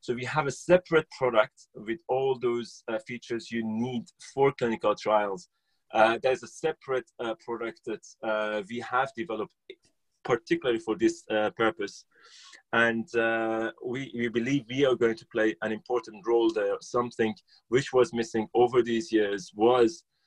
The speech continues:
a sensitive tool which is not learnable, whereby you can differentiate the impact of the drugs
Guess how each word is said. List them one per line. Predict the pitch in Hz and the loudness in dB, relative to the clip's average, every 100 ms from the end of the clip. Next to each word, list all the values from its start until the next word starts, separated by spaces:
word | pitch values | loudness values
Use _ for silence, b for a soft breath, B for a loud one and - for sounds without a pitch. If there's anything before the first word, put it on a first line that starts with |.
| _ - | _ -8
a | |
sensitive | 120 143 143 151 - 143 - | 0 2 2 -4 -4 -4 -2
tool | 123 120 117 | 0 2 2
which | 113 - | -2 -4
is | 110 110 | -8 -2
not | 110 117 | -2 -2
learnable, | 113 113 117 113 104 95 92 - _ _ _ _ - 170 | -2 0 2 0 -2 -2 -4 -4 _ _ _ _ -20 -4
whereby | 107 127 123 117 113 | 2 4 2 0 -2
you | 104 113 | -2 -8
can | - - 127 123 117 _ | -8 -6 -4 -4 -6 _
differentiate | 113 110 - 151 160 139 117 110 - | -10 -10 0 2 2 2 2 2 2
the | - 139 | -4 -4
impact | 143 - 101 - | -2 2 0 0
of | 110 - | -6 -6
the | 95 | -8
drugs | - 123 110 - | 0 2 2 -4